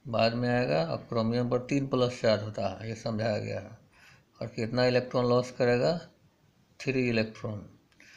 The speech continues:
अब यहाँ पर ए क्यू लिख दिया जाएगा bracket में। ए क्यू का मतलब पानी में घुला हुआ है। Chromium क्या होता है? ठोस। तो anode पर क्या होगा? ऑक्सीकरण, मतलब chromium बदलेगा Chromium three plus में।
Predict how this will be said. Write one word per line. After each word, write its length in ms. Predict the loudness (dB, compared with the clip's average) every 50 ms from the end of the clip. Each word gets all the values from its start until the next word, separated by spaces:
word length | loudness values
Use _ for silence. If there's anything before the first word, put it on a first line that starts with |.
| -20 -20 -20 _ _ -6
अब 140 | -4 -2 2
यहाँ 240 | 2 4 4 2 2
पर 160 | 0 0 2
ए 160 | 2 2 2
क्यू 200 | 2 0 0 2
लिख 160 | 2 2 2 2
दिया 200 | 2 2 2 4
जाएगा 300 | 2 2 2 2 0 -2
bracket 420 | -2 -2 -2 -2 -2 -4 -6 -6
में। 160 | -4 -4 -4 -2
ए 140 | -2 -2 -2
क्यू 200 | -2 -4 -4 -2
का 120 | 0 0 0 0
मतलब 320 | 0 0 -2 -2 -4 -4 -4
पानी 220 | -4 -2 -2 -2
में 140 | -2 -4 -4
घुला 240 | -4 -4 -4 -2 -2
हुआ 260 | -4 -4 -6 -6 -8
है। 60 | -8 -10
Chromium 600 | -12 -14 -8 -6 -4 -2 -2 0 0 -2 -2 0
क्या 160 | 2 2 2
होता 280 | 2 2 2 0 0 0
है? 140 | 0 -2 -6 -10 -14
ठोस। 420 | -8 -4 -2 -2 -2 -2 -6 -10 -16 -20 -20 -20 -20 -20 -20 -20 -20 -20 _ _
तो 140 | -8 -4 -4
anode 400 | -2 0 0 2 0 0 0 0
पर 160 | 0 2 4
क्या 140 | 4 4 4
होगा? 260 | 4 4 4 2 2 2 0 -4 -10 -12 -6 -2
ऑक्सीकरण, 640 | 0 0 0 -2 -4 -6 0 2 4 4 4 4 2
मतलब 320 | 0 0 0 0 -2 -2 -4
chromium 440 | -2 -2 0 0 0 0 0 0 0
बदलेगा 460 | 0 0 0 0 0 2 2 2 0 0 -4 -8 -18 _ _ _ _ _ -4
Chromium 400 | -4 -2 -2 -2 -2 -2 -4 -4
three 260 | -4 -4 -2 -2 -2
plus 320 | -2 -4 -4 -4 -4 -6 -8
में। 140 | -12 -14